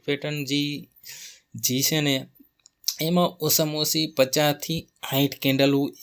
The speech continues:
એવી બને છે જે કેન્ડલસ્ટિક પેટર્ન હોય છે ને, બરાબર? તો જેના અમુકના તમે નામે નહીં યાદ રહે, એટલી બધી કેન્ડલસ્ટિક પેટર્ન બની છે, બરાબર? પણ જે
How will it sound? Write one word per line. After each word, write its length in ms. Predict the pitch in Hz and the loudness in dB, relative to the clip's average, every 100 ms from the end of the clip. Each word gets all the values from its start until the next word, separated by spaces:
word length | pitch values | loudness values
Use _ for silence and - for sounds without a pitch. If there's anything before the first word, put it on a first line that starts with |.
| 139 | -4
એવી 320 | 135 139 135 | 0 2 2
બને 260 | 127 135 139 | 2 2 2
છે 140 | 143 139 | 0 -2
જે 120 | 127 | -4
કેન્ડલસ્ટિક 580 | 131 127 131 - 139 123 | -4 -2 -2 -2 -2 -2
પેટર્ન 320 | 131 131 131 | -2 0 0
હોય 220 | 131 135 | 0 -2
છે 120 | 135 143 | 0 -2
ને, 100 | 131 | -2
બરાબર? 420 | 123 135 139 143 | -2 -2 -2 -6
તો 140 | 139 - 127 | -6 -4 -2
જેના 360 | 135 139 135 - _ - - - - - - | -2 -2 -2 -6 _ -16 -12 -10 -10 -12 -12
અમુકના 520 | - 143 156 151 160 156 | -2 0 0 -2 -2 0
તમે 300 | 160 160 165 - _ _ _ _ - - - - 190 | 0 0 0 -4 _ _ _ _ -20 -10 -10 -2 4
નામે 280 | 143 151 160 | 6 6 6
નહીં 220 | 147 143 139 | 6 6 6
યાદ 240 | 131 123 | 6 6
રહે, 120 | 143 180 - - | 4 0 -2 -2
એટલી 300 | 180 165 156 | 0 4 4
બધી 240 | 151 147 139 | 6 4 4
કેન્ડલસ્ટિક 640 | 139 139 139 - - 143 - | 2 2 2 2 0 -2 0
પેટર્ન 320 | 139 135 139 131 | 0 2 0 0
બની 280 | 131 131 127 | 0 2 2
છે, 140 | 123 131 | 2 2
બરાબર? 420 | 131 151 156 156 | 2 0 -2 -4
પણ 280 | - - 143 | -4 -2 -2
જે 220 | 117 139 | 0 0